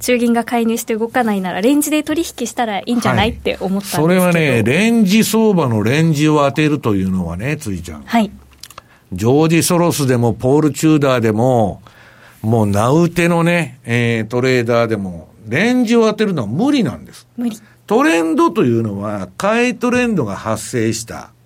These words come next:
Speaker 2: 売りトレンドが発生したと。まあ、それは何で定義するかは別として、トレンド発生したら、例えば買いトレンドが出ましたと。これは買いポジション取って、下にストップロスを置いとくと。そうすると損失限定で、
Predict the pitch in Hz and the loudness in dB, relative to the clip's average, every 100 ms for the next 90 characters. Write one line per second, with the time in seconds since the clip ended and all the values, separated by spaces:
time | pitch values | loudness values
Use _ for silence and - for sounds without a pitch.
0 | - 131 165 180 180 165 107 82 95 90 | -6 -2 0 0 0 0 -4 -6 -10 -10
1 | 98 87 - - - 120 104 82 - 127 | -8 -8 -10 -16 -16 -12 -12 -10 -6 -4
2 | 117 135 175 117 110 123 131 104 101 - | -2 -2 0 -2 -2 0 0 0 -4 -6
3 | 101 95 90 85 101 101 - 120 - - | -8 -10 -12 -12 -10 -10 -6 -6 -6 -6
4 | 104 73 - - - - _ - 202 233 | -4 -6 -14 -20 -20 -20 _ 0 2 4
5 | 226 220 180 220 214 - 220 220 214 147 | 2 2 2 2 0 -2 0 0 0 -2
6 | 107 110 110 135 185 147 - 165 175 190 | 0 0 -2 -2 0 0 0 0 0 0
7 | 190 190 190 156 120 104 - 67 - 58 | 0 0 0 0 -2 -4 -6 -10 -14 -20
8 | _ - - - - 190 180 185 190 180 | _ -20 -20 -20 -4 -2 0 2 2 2
9 | 190 180 - 143 104 107 85 - 95 90 | 0 0 0 -2 -2 -6 -8 -8 -8 -8
10 | - - 143 147 - 175 151 147 135 117 | -8 -2 -2 -2 -2 -2 -2 -2 -2 -2
11 | 92 85 82 - - - _ _ - - | -4 -6 -10 -16 -20 -20 _ _ -20 -20
12 | _ _ - 202 - 202 165 196 202 - | _ _ -2 0 0 0 0 2 2 0
13 | 185 180 180 180 170 175 170 170 190 117 | -2 0 0 0 0 2 2 2 2 0